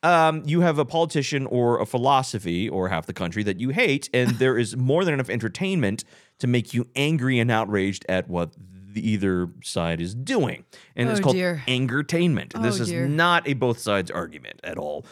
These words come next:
Speaker 1: But,
Speaker 2: Yeah.
Speaker 1: um, angertainment is not helpful. It does not improve your life. It
Speaker 2: No.
Speaker 1: does not inform you in any way. It just makes you angry, and it is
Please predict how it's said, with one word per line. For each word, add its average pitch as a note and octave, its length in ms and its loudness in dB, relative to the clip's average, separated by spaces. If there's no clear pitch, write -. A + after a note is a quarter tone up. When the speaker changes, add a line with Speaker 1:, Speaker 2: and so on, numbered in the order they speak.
Speaker 1:
But, F3+ 440 4
Speaker 2:
Yeah. A#2+ 180 6
Speaker 1:
um, A#2 180 0
angertainment C#3 800 0
is G#2+ 240 0
not F2+ 220 -4
helpful. E3+ 340 -4
It A2+ 60 -6
does F#2+ 120 -10
not F#2 120 -2
improve C#3+ 260 -2
your D3+ 100 -2
life. D3 160 0
It D#3 40 -6
Speaker 2:
No. C#3+ 60 -4
Speaker 1:
does C#3 120 -2
not C3+ 160 0
inform G3+ 600 0
you C3+ 120 2
in C3 60 0
any C#3 160 0
way. A#2+ 180 2
It G#2 60 0
just A#2+ 160 -4
makes G#2+ 160 -6
you - 100 -12
angry, B2 340 -2
and A2 120 -2
it A2 120 -4
is G2+ 200 -6